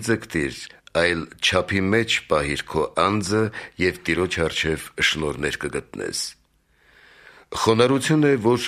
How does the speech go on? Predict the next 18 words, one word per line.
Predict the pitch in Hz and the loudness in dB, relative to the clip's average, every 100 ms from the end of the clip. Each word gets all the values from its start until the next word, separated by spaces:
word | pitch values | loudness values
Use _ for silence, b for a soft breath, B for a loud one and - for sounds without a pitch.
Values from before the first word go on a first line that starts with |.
| - | -2
ընկերոջը | 104 101 110 127 131 127 117 | 0 2 2 2 2 2 2
ծառա | 104 - 101 110 | 2 2 2 2
չի | - - 113 | 0 -2 -2
պահում, | 71 64 - 57 50 - _ _ _ _ _ | -2 -2 -6 -16 -18 -20 _ _ _ _ _
այլ | - 95 110 101 - | 2 2 2 -2 -8
ինքն | - 123 113 - | 0 0 0 0
է | 78 | -2
նրան | 73 76 78 | 0 0 0
ծառայում, | 76 80 76 73 69 69 | -2 0 0 0 -2 -6
ինչպես | 67 - 78 - | -4 -2 -2 -2
ասում | 73 - 71 | -2 -2 -4
է | 71 | -4
Տերը. | - 69 62 60 B B B - | -4 -6 -6 -10 B B B -8
«Մարդու | 76 82 80 - 110 | 2 2 2 0 0
որդին | 120 107 104 - 104 | 2 2 2 0 2
չեկավ | - 104 101 117 95 | 2 2 2 0 0
ծառայություն | - 78 76 69 65 - 71 | 0 0 0 -2 -4 -4 -4
ընդունելու, | 69 78 - 78 73 67 | -4 -4 -2 -2 -2 -2